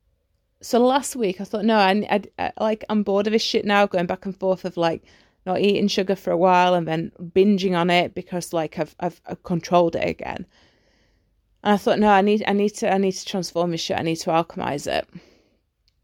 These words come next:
And not just, like, alchemize it for the sake of it and then go back to the same fucking shadow pattern that most people will,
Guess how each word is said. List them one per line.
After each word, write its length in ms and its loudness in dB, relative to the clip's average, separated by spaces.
And 100 4
not 220 4
just, 200 -4
like, 200 2
alchemize 580 0
it 160 -2
for 80 -14
the 100 -8
sake 340 -4
of 100 -6
it 120 4
and 120 -4
then 120 -2
go 200 2
back 220 -4
to 100 -12
the 60 -8
same 220 -4
fucking 300 -12
shadow 320 -2
pattern 380 -10
that 160 -6
most 240 -4
people 320 -6
will, 260 0